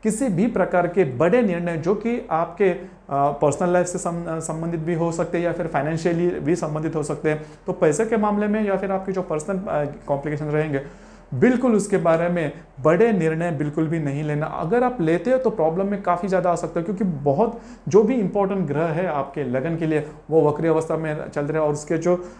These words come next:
परिणाम होंगे वो सीधे सीधे आपके मानसिक स्वास्थ्य पर हो सकते हैं। तो ध्यान रखना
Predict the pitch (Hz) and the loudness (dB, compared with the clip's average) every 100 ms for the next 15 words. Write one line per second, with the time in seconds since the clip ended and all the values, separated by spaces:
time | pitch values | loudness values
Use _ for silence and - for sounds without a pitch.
0 | - - 147 147 151 147 185 180 185 170 | -14 0 0 2 2 4 4 4 2 2
1 | 165 208 214 214 208 190 175 165 170 151 | 2 2 4 4 4 2 0 -2 -4 -2
2 | 143 147 - 139 - 151 135 131 127 127 | -4 -8 -4 -4 -4 -6 -4 -4 -4 -6
3 | 123 113 - - - 120 156 180 160 160 | -6 -8 -12 -18 -6 2 4 4 0 0
4 | 156 - | -4 -6